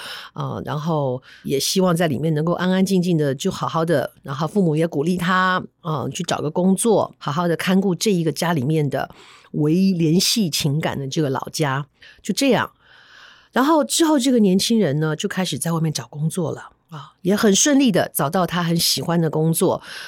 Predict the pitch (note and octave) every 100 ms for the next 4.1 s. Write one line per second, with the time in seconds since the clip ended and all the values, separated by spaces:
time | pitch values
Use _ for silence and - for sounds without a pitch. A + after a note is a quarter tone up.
0 | - - D#3 F3 E3 D3 C#3+ - D#3+ D3
1 | - A#2 A#2+ F#3 F3+ D#3 G3+ F3+ C#3 D#3+
2 | F3+ - - G#3 C3+ - - E3 C3 -
3 | - E3+ - F3 D#3+ D#3+ - B2 B2+ E3
4 | C#3